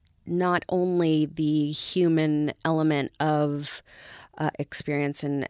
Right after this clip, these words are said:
and, and making mistakes, but also this sense of where everyone has to react to certain things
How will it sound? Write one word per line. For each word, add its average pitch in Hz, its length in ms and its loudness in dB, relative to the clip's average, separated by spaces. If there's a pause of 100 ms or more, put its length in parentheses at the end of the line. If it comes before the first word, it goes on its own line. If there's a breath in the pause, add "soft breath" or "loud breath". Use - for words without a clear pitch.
and, 147 340 -4
and 143 480 -6 (680)
making 175 760 4
mistakes, - 760 4 (640 loud breath)
but 196 240 6
also 220 500 8
this 180 300 6
sense 208 580 4 (100)
of 170 440 2 (160)
where 190 240 4
everyone 240 360 6
has - 480 6
to 196 200 6
react 170 480 4
to - 80 -6
certain 170 300 2
things 175 420 2